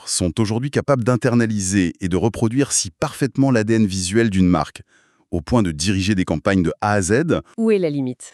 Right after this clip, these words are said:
Speaker 1: c'est ça. Combien de temps faudra-t-il avant que ces mêmes I A qui avale toutes nos données de conversion et les tendances, ne commence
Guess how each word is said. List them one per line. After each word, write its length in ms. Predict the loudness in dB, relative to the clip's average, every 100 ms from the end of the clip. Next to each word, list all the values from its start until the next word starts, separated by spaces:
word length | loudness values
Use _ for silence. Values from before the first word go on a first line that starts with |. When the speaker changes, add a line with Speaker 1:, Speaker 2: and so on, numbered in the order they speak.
| _
Speaker 1:
c'est 160 | -4 -2
ça. 180 | 0 -2 -6 _ -20 -20 _
Combien 300 | -2 0 2
de 100 | 0
temps 180 | 0 -2
faudra-t-il 540 | 0 0 0 -2 0 0
avant 220 | 0 -2
que 180 | -2 -4
ces 200 | -6 -2
mêmes 240 | 2 4
I 260 | 2 2 4
A 160 | 4 -2 _ -16
qui 180 | -6 -6
avale 420 | -2 0 0 -2 -6
toutes 300 | -6 -4 0
nos 120 | 2
données 260 | 4 2 2
de 100 | 0
conversion 680 | -4 -6 -6 -2 0 0 -2
et 40 |
les 100 | -4
tendances, 640 | -4 -2 0 -2 -4 -8 -12 -20 _
ne 100 | -2
commence 580 | 0 0 2 2 0 -6